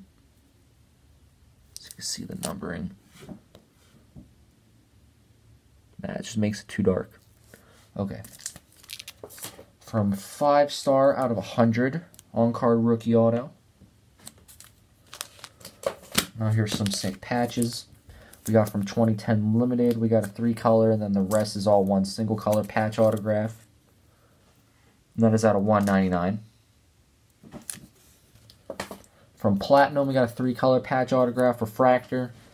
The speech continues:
at eight hundred. And then my favorite card, 'cause this was the first significant, significant hit I had of him, from twenty ten Unrivaled two color patch autograph at a three forty-nine.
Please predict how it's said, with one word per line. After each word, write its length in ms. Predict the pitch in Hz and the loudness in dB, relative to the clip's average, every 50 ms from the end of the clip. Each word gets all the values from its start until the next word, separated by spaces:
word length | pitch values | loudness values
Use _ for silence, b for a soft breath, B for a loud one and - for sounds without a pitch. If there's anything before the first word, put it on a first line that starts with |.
| b b - | b b 0
at 100 | 110 104 | 0 2
eight 220 | - 104 113 110 110 | 2 2 0 0 0
hundred. 480 | 110 117 113 113 110 113 117 117 - - _ _ _ _ _ _ _ _ _ _ _ _ _ _ _ _ _ _ _ _ _ _ _ _ _ - - - _ _ _ - - _ - B B B B B B B B B B | 2 2 2 2 4 2 2 0 -2 -8 _ _ _ _ _ _ _ _ _ _ _ _ _ _ _ _ _ _ _ _ _ _ _ _ _ -20 -20 -20 _ _ _ -20 -20 _ -20 B B B B B B B B B B
And 100 | - 113 | 0 2
then 220 | 117 117 113 113 110 | 4 4 4 4 2
my 180 | 120 127 131 | 2 2 0
favorite 400 | 127 - 123 117 113 110 113 110 | -2 -2 0 0 2 0 0 -2
card, 300 | - 117 110 110 110 110 | 0 2 2 2 2 0
'cause 80 | - - | -2 -6
this 160 | 120 113 - | -6 -6 -4
was 80 | 113 101 | -6 -8
the 80 | 101 | -8
first 520 | 98 - - - 113 110 107 107 - - - - b b b b b b | -10 -8 -2 0 0 0 0 -2 -8 -12 -16 -20 b b b b b b
significant, 720 | - - - 120 123 127 - - - 123 113 110 110 107 - _ _ _ _ | -18 -12 -8 -6 -6 -6 -6 -6 -2 0 2 2 0 0 -4 _ _ _ _
significant 720 | - - - 120 110 110 117 139 139 - - - 190 196 - | -12 -8 -4 -4 -4 -2 -4 -6 -6 -6 -4 -4 -4 -4 -4
hit 340 | - - 123 107 - - _ _ - - _ _ - | -4 -2 -2 -2 -2 -4 _ _ -20 -20 _ _ -8
I 80 | 104 98 | -6 -2
had 220 | 104 101 95 95 | 0 2 2 2
of 60 | 95 95 | 2 2
him, 320 | 95 95 98 98 - - _ _ B B B B B B B B B | 0 0 0 0 -4 -8 _ _ B B B B B B B B B
from 160 | - 107 101 | -2 -2 -2
twenty 260 | 104 - 117 113 113 | 0 2 2 2 2
ten 240 | 113 - 131 127 117 | 2 -2 -4 -4 -2
Unrivaled 720 | 110 - 117 120 120 110 110 104 104 107 101 104 104 98 98 | 0 0 0 0 0 0 0 2 2 2 0 -2 -6 -8 -8
two 200 | - - 123 117 | -6 -4 -4 -4
color 260 | - - 107 104 101 | -4 -4 -6 -6 -6
patch 420 | 101 - - - 104 104 101 - | -8 -10 -6 -4 -2 -2 -2 -2
autograph 560 | - 95 98 95 98 95 - 95 92 92 92 - | 2 2 2 2 2 0 0 2 2 2 0 -2
at 80 | 90 | -6
a 60 | 90 | -6
three 200 | - - 98 98 | -6 -4 -4 -4
forty-nine. 640 | 95 - - 95 92 87 85 80 80 78 58 57 57 | -2 0 0 0 2 0 0 -6 -8 -8 -8 -10 -14